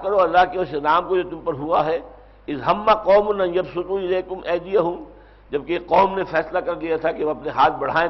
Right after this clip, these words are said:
تمہاری طرف، یعنی تمہیں ہلاک کرنے کے لیے، تمہیں ختم کرنے کے لیے۔ "فکف ایدیہم عنکم"، تو اللہ نے ان کے ہاتھوں کو رو کے رکھا، تمہاری، تمہاری طرف بڑھنے نہیں دیا۔ اللہ تعالیٰ کی اپنی قدرت کاملہ سے یہ ہو رہا تھا۔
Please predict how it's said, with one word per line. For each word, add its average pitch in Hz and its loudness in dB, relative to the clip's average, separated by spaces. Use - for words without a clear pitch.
تمہاری 151 0
طرف، 170 2
یعنی 156 -8
تمہیں 160 -6
ہلاک 147 4
کرنے 156 -4
کے 135 -10
لیے، 120 -10
تمہیں 143 -8
ختم 175 -6
کرنے 139 -8
کے 113 -14
لیے۔ 104 -18
"فکف 214 0
ایدیہم 180 4
عنکم"، 123 -6
تو 131 -2
اللہ 180 6
نے 185 0
ان 170 -2
کے 170 -6
ہاتھوں 143 2
کو 143 -4
رو 143 2
کے 143 -6
رکھا، 127 -6
تمہاری، 113 -6
تمہاری 135 -4
طرف 156 -4
بڑھنے 170 0
نہیں 113 -12
دیا۔ - -20
اللہ 135 -6
تعالیٰ 135 -2
کی 127 -8
اپنی 127 -10
قدرت 135 -8
کاملہ 147 0
سے 127 -8
یہ 120 -8
ہو 113 -6
رہا 107 -2
تھا۔ - -14